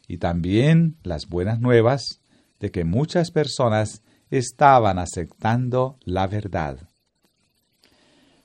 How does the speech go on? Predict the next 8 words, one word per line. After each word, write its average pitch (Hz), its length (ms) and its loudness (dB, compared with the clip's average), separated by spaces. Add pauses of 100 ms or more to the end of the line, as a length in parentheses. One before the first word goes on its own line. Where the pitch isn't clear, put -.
No 117 320 6
interrumpimos 131 1080 2
nuestros 127 540 2
esfuerzos 113 1080 0 (140)
por 90 220 -4
predicar 104 560 0
la 131 80 2
verdad 101 640 2